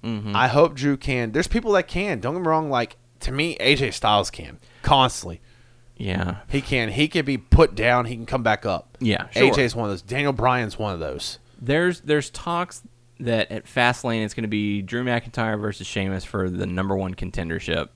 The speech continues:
Speaker 1: to face Bobby Lashley at WrestleMania. Now, if Bo-, if Drew McIntyre wins that, at least we'll have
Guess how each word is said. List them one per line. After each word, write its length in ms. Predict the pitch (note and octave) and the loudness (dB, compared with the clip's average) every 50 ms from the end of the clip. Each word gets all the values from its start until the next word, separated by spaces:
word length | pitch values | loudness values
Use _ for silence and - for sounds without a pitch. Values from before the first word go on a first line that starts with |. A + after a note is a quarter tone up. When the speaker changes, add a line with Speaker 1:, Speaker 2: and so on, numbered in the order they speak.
| _ - | _ -10
Speaker 1:
to 100 | F#2 F2 | -10 -4
face 280 | - A2 G#2+ G#2+ G2+ - | 0 2 2 2 2 2
Bobby 260 | - F2+ F#2 F#2 F2+ | 2 2 2 0 -2
Lashley 600 | F2+ F2+ F2 F2 - - F#2+ F#2 F2+ F2 D#2+ - - | -4 -4 -4 -6 -6 -6 -8 -6 -6 -6 -6 -6 -6
at 120 | E2+ E2+ | -6 -4
WrestleMania. 640 | - D#2+ E2+ - - D#2+ D2 C#2+ A1 G1+ - - - - - - - - - - - - _ - | -4 -4 -4 -4 -6 -8 -8 -8 -8 -8 -10 -14 -16 -16 -18 -20 -20 -20 -20 -20 -20 -20 _ -8
Now, 280 | - - F#2 F2+ F2+ F2+ | -4 -2 0 0 0 0
if 160 | E2+ - - - | -2 -2 -2 2
Bo-, 240 | A#2+ A#2 B2+ C3 - | 4 4 4 4 2
if 240 | G#2 A2 G2+ - - _ _ _ - | -2 -4 -6 -6 -8 _ _ _ -4
Drew 160 | - C#3 D3 | -2 0 2
McIntyre 460 | D3 C#3 B2 A#2 - C3+ A#2+ G#2+ G#2 | 2 2 2 2 2 4 4 4 2
wins 260 | A2+ B2+ B2+ A#2+ A2+ | 2 2 2 2 2
that, 280 | A#2+ B2 A#2 A2+ A2+ - - _ _ _ _ _ _ _ _ _ _ _ - | 2 2 2 0 -2 -4 -8 _ _ _ _ _ _ _ _ _ _ _ -6
at 140 | - G#2+ F#2+ | -4 -2 0
least 340 | G#2 A2 A2+ G#2+ - - - | 0 0 0 0 -2 -4 -4
we'll 160 | A#2 G#2+ G2+ | -2 0 0
have 560 | G2 A2 G2+ F#2+ F#2+ F#2+ F#2+ F#2 F#2 - - | 2 2 2 4 4 2 2 0 -2 -8 -16